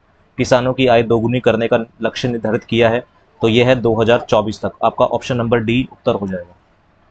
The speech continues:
अगले question की ओर आते हैं। अगले question में कहता है, निम्नलिखित में से किस वाद के साथ संगीतकार तुलसीदास बोरकर संबंधित है?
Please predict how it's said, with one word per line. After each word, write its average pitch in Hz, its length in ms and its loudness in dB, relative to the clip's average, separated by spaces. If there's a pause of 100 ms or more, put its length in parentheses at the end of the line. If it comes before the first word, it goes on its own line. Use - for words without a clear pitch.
(760)
अगले 123 180 2
question 135 280 0
की 131 60 2
ओर 131 120 6
आते 123 160 2
हैं। 123 100 -4
अगले 120 240 0
question 127 200 -2
में 123 120 0
कहता - 200 2
है, 127 60 2
निम्नलिखित 120 500 0
में 120 100 0
से 117 240 0 (460)
किस 151 220 2 (140)
वाद 113 480 2 (440)
के 123 120 4
साथ 117 260 2
संगीतकार 120 720 -2
तुलसीदास 120 560 0 (120)
बोरकर 113 380 2
संबंधित 107 500 -4
है? - 260 -10